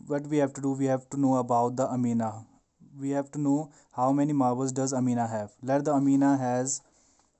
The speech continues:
Amina has X marbles. So,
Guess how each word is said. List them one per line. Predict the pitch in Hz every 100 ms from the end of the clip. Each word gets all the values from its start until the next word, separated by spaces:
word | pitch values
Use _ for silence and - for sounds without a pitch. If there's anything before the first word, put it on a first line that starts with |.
| _
Amina | 135 131 135 135 135 143 147 _ _ _ _ _ _ -
has | 127 120 123 131 - _ _ _ _ _ _ _ _ _ _ _ _
X | 139 143 - -
marbles. | 143 123 117 117 113 107 - - _ _ _ _ _ _ _ _ _ _ _ _ _ _ _ _ _ _ _ _ -
So, | - 170 214